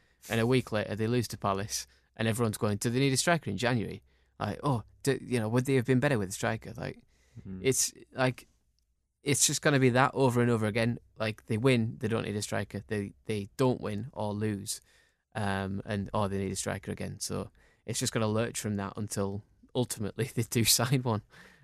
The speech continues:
Speaker 1: Whether that's January or not, I'm not sure. I think it'll be the summer, um, and I think it should be Haaland.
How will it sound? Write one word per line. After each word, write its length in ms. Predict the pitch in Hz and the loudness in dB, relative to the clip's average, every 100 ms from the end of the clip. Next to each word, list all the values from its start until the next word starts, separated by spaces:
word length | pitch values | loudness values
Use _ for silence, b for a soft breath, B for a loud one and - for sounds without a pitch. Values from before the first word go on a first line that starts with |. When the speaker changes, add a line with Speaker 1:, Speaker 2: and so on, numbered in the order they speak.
| B | B
Speaker 1:
Whether 240 | 117 110 | 0 2
that's 220 | 110 101 | 0 -2
January 360 | - 117 117 110 | 0 2 4 4
or 80 | 107 | 2
not, 200 | 107 95 | 0 0
I'm 80 | 101 | -4
not 160 | 98 | -6
sure. 160 | - 101 | -4 -4
I 80 | 101 | -2
think 200 | 107 - | -6 -8
it'll 120 | 98 | -10
be 80 | 95 | -10
the 100 | 101 | -6
summer, 360 | 110 104 101 - _ _ _ - | -4 -4 -4 -10 _ _ _ -10
um, 500 | 101 92 92 95 95 - _ _ - | -6 -4 -4 -6 -10 -16 _ _ -8
and 120 | 104 | -6
I 40 | |
think 180 | 101 - | -6 -8
it 60 | - | -8
should 140 | - | -12
be 80 | 104 | -10
Haaland. 380 | 95 95 92 | -6 -6 -8